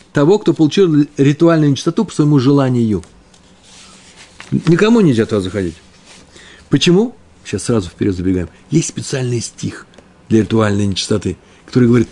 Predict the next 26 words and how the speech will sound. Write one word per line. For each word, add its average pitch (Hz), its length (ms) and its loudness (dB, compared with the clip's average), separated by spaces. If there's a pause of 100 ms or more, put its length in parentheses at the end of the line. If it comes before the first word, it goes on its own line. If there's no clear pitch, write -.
здесь 180 240 0
особый 175 340 0
случай. 98 340 -8 (1000)
И 127 80 2
из 123 140 4
этого 160 180 2
стиха 185 280 -2
мы 151 120 4
увидим, 143 320 2
что, 127 260 -2 (440)
прямо 196 160 0
сейчас 147 140 0
здесь 113 180 0
будет, 104 280 0 (340)
что 139 320 0
слово 151 300 2
«который» 196 440 0
нельзя 127 280 2
трактовать 135 460 0
так, - 140 -2
как 143 160 -6
обычно. 95 380 -6 (680)
Он 147 100 2
не 160 80 4
касается 156 420 0
желаний. 104 360 -2